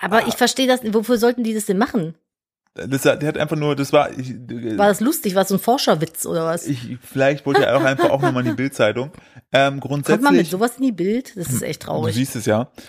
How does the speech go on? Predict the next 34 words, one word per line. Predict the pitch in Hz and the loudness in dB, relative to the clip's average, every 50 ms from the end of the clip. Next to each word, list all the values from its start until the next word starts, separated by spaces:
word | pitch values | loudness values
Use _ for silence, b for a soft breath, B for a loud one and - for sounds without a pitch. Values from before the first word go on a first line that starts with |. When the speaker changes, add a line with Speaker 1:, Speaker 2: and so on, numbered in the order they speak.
| B B B | B B B
Speaker 2:
Äh, | - 110 | 2 2
außer, | 110 - - 127 120 131 - - | 2 4 2 2 2 0 0 0
äh, | 120 113 113 113 | 0 0 0 0
wenn | 120 123 | 0 0
du | 120 | 0
einen | 117 117 | 0 0
Matthias | 110 113 - - 190 185 175 - 160 | -2 -2 -2 0 2 2 2 2 2
hast, | 151 147 - | 0 0 -2
der | 127 | -4
Killermaschine | 120 - 147 143 135 117 113 107 - - 120 117 110 | -2 0 2 2 2 2 0 -2 -4 -6 -8 -8 -6
schreiben | - - 104 110 110 110 | -2 0 0 0 2 2
Speaker 1:
Ja, | 110 113 | 2 4
Speaker 2:
darf, | 131 - | 2 2
Speaker 1:
stimmt. | - - - | 0 0 0
Speaker 2:
dann | 117 120 | 2 2
machst | 120 135 170 - | 2 0 2 2
Speaker 1:
Der | 123 131 | 4 4
Speaker 2:
du | - | 4
Speaker 1:
alles | 185 180 160 - - | 2 0 -2 -2 -2
zerfetzt | - 135 - - 190 180 160 - - - | -2 -2 -2 -2 -2 -2 -2 -4 -4 0
Speaker 2:
äh, | 135 | 2
Speaker 1:
hat. | 123 120 120 117 110 - | 4 4 4 2 -2 -4
Speaker 2:
es | 131 - - | -6 -2 0
geht | 143 147 | 2 4
auch | 147 139 | 4 4
darum | 127 120 120 120 | 4 2 2 2
aus, | 123 135 135 139 | 0 0 0 -4
ob | - - | -4 -4
die | 127 123 | -2 -2
eventuell | 113 120 120 135 - 139 104 110 117 117 120 117 | 0 0 -2 -2 -4 -4 -2 -2 0 0 0 0
Beute | 113 117 123 127 - 113 | 0 0 0 -2 -4 -6
festhalten | - 117 110 - 120 104 95 - 107 | -8 -8 -8 -6 -6 -8 -8 -8 -10
konnten, | - 110 104 110 107 | -12 -12 -12 -10 -10
so. | 104 101 104 107 | -10 -10 -10 -10